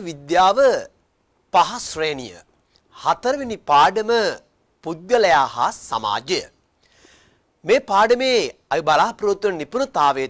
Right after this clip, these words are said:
තමයි සමාජිකයා හා සමාජය අතර ඇති අන්තර් සම්බන්ධතාව විවරණය කිරීම. ඒ අර්ථයෙන් අපේ තුන්වෙනි කොටස අපි සාකච්ඡා කිරීම ආරම්භ කරනවා ශ්‍රී ලංකාවේ පැරණි සමාජ ව්‍යුහය.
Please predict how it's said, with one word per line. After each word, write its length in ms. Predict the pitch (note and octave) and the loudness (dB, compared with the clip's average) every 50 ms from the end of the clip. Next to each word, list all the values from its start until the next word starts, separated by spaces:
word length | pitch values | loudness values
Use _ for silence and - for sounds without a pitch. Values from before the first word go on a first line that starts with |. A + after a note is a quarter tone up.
| - - | -4 0
තමයි 340 | B2+ A#2+ A2+ A2 A#2 E3 B3+ - _ _ _ _ _ _ _ _ _ _ _ _ _ - | 2 2 2 2 0 -6 -10 -12 _ _ _ _ _ _ _ _ _ _ _ _ _ -18
සමාජිකයා 1000 | - - - E3 D#3+ G#3+ B3 C4 C4 C4+ G#3+ G3+ A#3+ - - B3+ B3 B3 A#3+ A#3 | -8 -2 0 2 2 2 2 0 -2 -4 -6 -8 -12 -6 -2 2 2 4 2 2
හා 320 | G#3+ A#3 A#3+ A#3 A#3 G#3+ E3 - - - - | 0 2 4 4 4 4 4 0 -4 -12 -16
සමාජය 680 | - - - D#3 C#3+ D3+ E3+ G3+ A#3 B3+ A3 A3+ A#3 A3 - - D3 | -14 -10 -6 -4 0 2 4 4 4 2 2 0 -2 -2 0 0 -2
අතර 160 | D3+ - F#3+ F3+ | -2 0 0 2
ඇති 380 | E3+ E3 E3 - - C3+ A2+ A#2+ E3+ G#3 C#4 - _ _ _ _ _ _ - | 2 2 0 -2 -8 -14 -12 -10 -10 -10 -12 -14 _ _ _ _ _ _ -2
අන්තර් 400 | C#3+ F3 G3 G#3+ G#3 D4 D4 C#4 C#4 B3 | -2 -2 -2 -4 -6 -6 -6 -6 -8 -10
සම්බන්ධතාව 960 | - - - C#3 D3 F3 F#3+ G#3+ G#3+ G#3+ F#3 - - E3 C#3+ C3+ C3+ C3+ - B3 B3 G#3 - - _ _ B2 | -10 -6 -6 -6 -4 -2 0 0 0 0 -2 -2 0 2 4 4 4 4 2 2 0 0 -2 -6 _ _ -14
විවරණය 420 | C#3+ F#3 G3 A3 E3+ C#3 A#2+ A#2+ C#3+ F3 - C4+ | -6 -2 -2 0 0 -2 -4 -6 -10 -10 -6 -4
කිරීම. 320 | C4+ B3+ G#3 C#3+ G#2+ - - _ _ _ _ _ _ _ _ _ _ _ _ _ _ _ _ - | -4 -2 -2 -4 -6 -10 -18 _ _ _ _ _ _ _ _ _ _ _ _ _ _ _ _ 0
ඒ 100 | F#3 A#3 | 2 2
අර්ථයෙන් 280 | C4 C#4 C4+ C#4 C4 C4 | 2 2 0 -2 -2 -2
අපේ 220 | C4+ C4+ C4 B3 G#3 - _ - | -2 -2 -2 -2 -2 -4 _ -12
තුන්වෙනි 400 | - G#3+ B3 C#4+ D#4+ E4+ D4 B3+ | -10 -8 -4 -4 -2 -4 -4 -4
කොටස 320 | - - F3 D#3+ D#3+ - - | -4 -4 -4 -4 -4 -4 -6
අපි 140 | E3 D#3 C#3+ | -6 -6 -4
සාකච්ඡා 580 | - F3 E3 E3+ - F3+ D3+ - - F3 D#3+ - | 0 0 0 0 0 -4 -10 -4 -2 -2 -2 -2
කිරීම 220 | - D#3 D#3 D3 C#3+ | -4 -10 -6 -2 0
ආරම්භ 380 | C#3 D#3 E3 D3 C#3 A#2+ A2+ - - | 2 2 2 2 0 -4 -8 -14 -16
කරනවා 400 | G#2+ G#2 G#2 G#2+ B2 F3+ C#4 - - _ _ _ _ _ _ _ | -16 -14 -8 -2 0 0 0 0 -2 _ _ _ _ _ _ _
ශ්‍රී 380 | - - - - A#3 D#4 E4 C#4 | -20 -20 -12 -8 -4 -2 0 2
ලංකාවේ 680 | G3 D3 C3+ A#2 - - C3+ B2 B2 A#2+ C3 B2+ C3 C3 - _ _ _ _ _ _ _ _ - | 0 0 -2 -6 -4 -2 0 0 0 0 -4 -8 -10 -12 -16 _ _ _ _ _ _ _ _ -4
පැරණි 340 | F3+ E3+ D#3+ G3 A#3+ B3 B3+ | 0 0 0 0 -2 -6 -10
සමාජ 500 | - - - C3+ C3 B2+ B2 B2 B2 B2+ D#3+ | -12 -10 -8 -4 -2 0 0 0 -2 -4 -8
ව්‍යුහය. 380 | D#3+ G#3+ A3+ G3 C3+ G2 - - | -8 -6 -4 -6 -6 -6 -10 -20